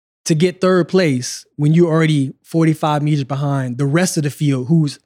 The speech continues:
last, whoever is, if it was eight teams on the track and we were in eighth place and seventh place was already forty-five meters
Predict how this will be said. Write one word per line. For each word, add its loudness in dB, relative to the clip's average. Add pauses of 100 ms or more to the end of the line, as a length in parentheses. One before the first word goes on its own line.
(220)
last, -6 (240)
whoever 4
is, 2 (580)
if 0
it 4
was 4 (100)
eight -2 (720)
teams 4
on 0
the -2
track -4 (320)
and -2
we 4
were 4
in -6
eighth -2
place -2
and -10
seventh -2
place 0
was -8
already -2
forty-five -2
meters -2